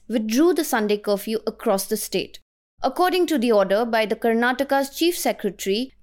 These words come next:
T M Vijay Bhaskar, the curfew was withdrawn following a request by the general public. However, the lockdown from seven P M to next day seven A M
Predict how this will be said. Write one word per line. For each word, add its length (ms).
T 200
M 160
Vijay 340
Bhaskar, 500
the 100
curfew 440
was 180
withdrawn 480
following 460
a 40
request 480
by 120
the 100
general 340
public. 480
However, 420
the 240
lockdown 420
from 160
seven 380
P 180
M 220
to 80
next 340
day 60
seven 400
A 100
M 160